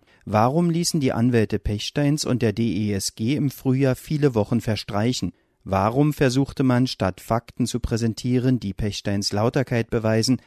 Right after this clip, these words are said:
vor allem angebliche Verfahrensfehler anzugreifen? Der fünfzehn Seiten umfassende Beschluss der I S U-Disziplinarkommission ist eine Pflichtlektüre im Fall Pechstein.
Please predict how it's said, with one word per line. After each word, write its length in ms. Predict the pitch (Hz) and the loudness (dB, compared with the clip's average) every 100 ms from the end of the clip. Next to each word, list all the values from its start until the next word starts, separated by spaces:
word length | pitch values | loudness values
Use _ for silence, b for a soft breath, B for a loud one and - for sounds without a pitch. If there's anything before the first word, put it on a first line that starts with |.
| b | b
vor 180 | - 78 | -6 -2
allem 300 | 120 131 123 _ | 2 2 0 _
angebliche 680 | - 127 135 131 - 120 131 | 2 2 2 -2 -2 -4 -2
Verfahrensfehler 1000 | 143 135 117 107 117 113 - 110 113 123 | -2 0 0 0 0 -2 -2 0 0 0
anzugreifen? 720 | 107 101 - 92 92 92 98 - _ _ | 0 -2 -4 -2 -2 -2 -6 -8 _ _
Der 160 | - 104 | 0 0
fünfzehn 540 | - 160 - - 117 | 4 4 2 0 2
Seiten 380 | 107 107 123 156 | 2 2 0 0
umfassende 540 | 120 113 120 - 127 107 | 0 0 0 0 2 2
Beschluss 440 | 101 - 131 - | 0 0 0 2
der 200 | 107 98 | 0 0
I 140 | 117 | 0
S 220 | 107 - - | -2 -2 -2
U-Disziplinarkommission 1500 | 135 117 113 - - 113 107 104 - 131 131 - 135 131 | -2 0 -2 -4 -2 0 2 0 0 2 2 2 2 2
ist 220 | - - | 0 -2
eine 180 | 123 120 | 0 0
Pflichtlektüre 920 | 127 - 127 - 113 107 - 113 110 | 0 -2 -4 -2 -2 -2 -2 -2 0
im 100 | 107 | 0
Fall 240 | 107 117 117 | 0 0 0
Pechstein. 600 | - 98 - - 87 90 | 0 -4 -4 -2 -2 -4